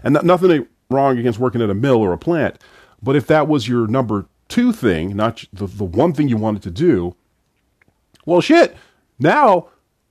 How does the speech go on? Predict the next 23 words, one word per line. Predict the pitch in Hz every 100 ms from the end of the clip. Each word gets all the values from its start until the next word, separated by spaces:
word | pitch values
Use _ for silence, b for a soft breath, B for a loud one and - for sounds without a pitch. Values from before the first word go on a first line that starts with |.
| -
it | 180
didn't | 226 190
matter | 208 214 220
anyways | 381 285 127 110
<laughs> |
'cause | - - - - 214
everybody | 180 330 240 165
was | 123 101
laid | 110 95
off. | 85 76 - B B B -
Everybody | 320 302 170 143
was | 117
sheltering. | - 120 117 107
So | 147
you | 165
might, | 160 185 - B B
so | - 190 175 156 -
there, | 131 165 -
you | 156
saw | - 185 160
a | 127
real | 120 175 196
shift | 175 - - 190 101 - -